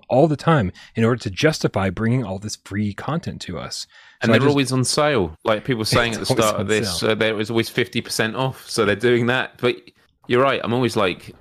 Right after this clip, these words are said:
Speaker 2: surely the wave is gone. But yeah.
Speaker 1: Well, as of a year ago, um, somebody on Reddit posted that they found, uh, they found information that No Man's Sky, this is a year ago,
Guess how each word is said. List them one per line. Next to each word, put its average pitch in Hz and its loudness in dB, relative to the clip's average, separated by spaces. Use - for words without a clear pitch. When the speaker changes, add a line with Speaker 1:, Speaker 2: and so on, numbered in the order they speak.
Speaker 2:
surely 127 0
the 104 4
wave 104 0
is 85 -4
gone. 110 0
But 82 0
yeah. 120 -2
Speaker 1:
Well, 135 6
as 160 6
of 139 -2
a 139 0
year 131 2
ago, 87 -2
um, 117 4
somebody 139 4
on 117 2
Reddit 127 0
posted 92 -4
that 87 -8
they 92 -4
found, 98 -2
uh, 95 -8
they 101 -6
found 95 -6
information 107 -2
that 104 -6
No 117 4
Man's 147 4
Sky, 123 2
this 123 -8
is 131 -6
a 123 -6
year 127 0
ago, 123 0